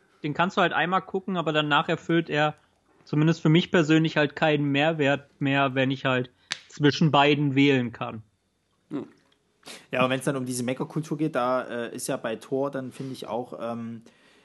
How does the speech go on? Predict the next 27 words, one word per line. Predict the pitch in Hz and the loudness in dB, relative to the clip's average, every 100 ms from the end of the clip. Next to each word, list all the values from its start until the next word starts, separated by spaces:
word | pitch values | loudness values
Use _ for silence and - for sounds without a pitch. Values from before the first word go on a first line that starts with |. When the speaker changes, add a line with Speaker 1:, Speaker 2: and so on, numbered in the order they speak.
| _ | _
Speaker 3:
äh, | - 95 107 127 135 151 _ | -20 -20 -16 -12 -14 -16 _
du | - | -6
merkst | 139 175 196 - | 0 0 0 0
halt, | 190 185 - _ _ _ _ _ _ _ | 2 0 -6 _ _ _ _ _ _ _
du | 151 147 | -4 0
hast, | 156 202 - - _ - | 0 0 -4 -16 _ -14
ich | 139 | -4
sag | 170 | 0
mal, | 180 | 0
du, | 160 156 | 0 -2
du, | 151 | -2
du, | 151 | -4
sich | 143 160 | -4 -4
gegen | - 196 226 | 0 0 0
diese | 202 180 | -2 -2
Masse | 170 170 185 180 | 0 0 0 -2
halt | 147 135 | -2 -2
zu | - | -4
stellen, | - - 110 104 | -12 -6 -6 -6
halt | 98 104 | -6 -8
so, | 95 101 95 92 - | -6 -6 -6 -8 -8
ah, | 131 | -6
die | 156 | -4
finden | 156 151 | -6 -6
den | 127 | -6
alle | 113 120 | -8 -8
super, | 123 104 | -8 -12